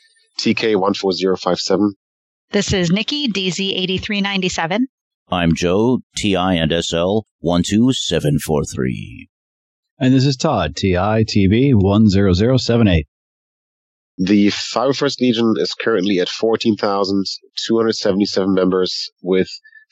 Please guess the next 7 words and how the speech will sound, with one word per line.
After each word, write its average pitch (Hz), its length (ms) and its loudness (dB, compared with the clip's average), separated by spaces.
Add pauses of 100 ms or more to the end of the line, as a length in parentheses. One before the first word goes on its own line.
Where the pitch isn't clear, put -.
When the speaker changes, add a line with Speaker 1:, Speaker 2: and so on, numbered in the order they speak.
(120)
Speaker 1:
thirty 127 300 0
thousand 98 520 -2 (300)
five 98 220 0
hundred 104 200 0
ninety-one 90 400 0
approved 87 320 -2
costumes - 680 -4